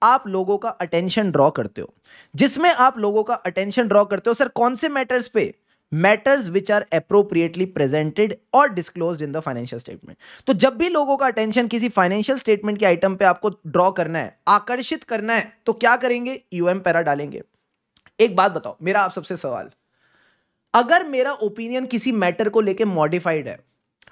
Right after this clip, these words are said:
अगर मेरा ओपिनियन किसी मैटर को लेके मॉडिफाइड है, तो क्या मैं ईओएम पैरा डालूंगा? कहता है नहीं। अगर मैं किसी मैटर को कैम मान चुका हूं,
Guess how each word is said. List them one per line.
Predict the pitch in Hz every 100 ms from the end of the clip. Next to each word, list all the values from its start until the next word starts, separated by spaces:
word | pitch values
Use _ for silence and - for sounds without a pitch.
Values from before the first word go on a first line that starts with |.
| -
अगर | 254 330 359
मेरा | 269 262
ओपिनियन | 240 190 214 226
किसी | 226 214 226
मैटर | 214 165 208
को | 208
लेके | 202 208
मॉडिफाइड | 190 160 170 190 190 185
है, | - _ 208
तो |
क्या | 202 196 196
मैं | 226 196
ईओएम | 196 214
पैरा | 208 202
डालूंगा? | 202 196 196 208 220 -
कहता | 127 120 135
है |
नहीं। | 139 160 180 _ _ _ _ _ _
अगर | 262 277 370
मैं | 320 320
किसी | 294 - 294
मैटर | 208 196 220 233
को | 277
कैम | 277 _ - 269 339 320
मान | 277 269
चुका | 220 226 240
हूं, | 196 120